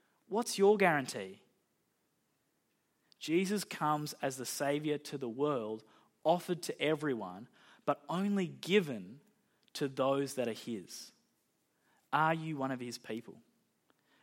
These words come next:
If you're not sure, or you wanna be, I wanna encourage you tonight to do something about it. You're amongst many people here who trust Jesus and want you actually to become one of his people as well. So chat to a mate,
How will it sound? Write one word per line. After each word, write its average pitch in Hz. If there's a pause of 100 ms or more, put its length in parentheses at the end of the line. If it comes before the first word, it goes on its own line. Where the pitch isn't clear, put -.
(140)
If -
you're 135
not 175
sure, 160
or 135
you 131
wanna 170
be, 127 (280)
I -
wanna 156
encourage 147
you 135
tonight 123 (160)
to -
do 127
something 113
about 104
it. - (1400)
You're 143
amongst 151
many 170
people 160
here 165
who 147
trust 170
Jesus 139
and 139
want 175
you 175
actually 165
to 135
become 156
one 147
of 135
his 127
people 131
as 117
well. 110 (680)
So -
chat 180
to 156
a -
mate, 147